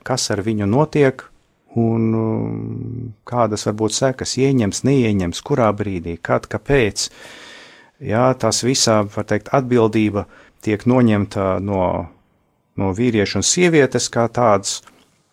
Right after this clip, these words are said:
uz, uz, nu, kaut kāda līdzekļa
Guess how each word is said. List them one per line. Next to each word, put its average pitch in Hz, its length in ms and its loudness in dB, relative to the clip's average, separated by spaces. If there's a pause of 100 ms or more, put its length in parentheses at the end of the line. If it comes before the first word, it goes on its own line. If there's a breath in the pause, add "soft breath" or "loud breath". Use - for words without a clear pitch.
(540)
uz, 107 600 -2
uz, - 240 -4 (340)
nu, 110 160 0
kaut 110 220 -2
kāda 98 180 -2
līdzekļa 110 540 0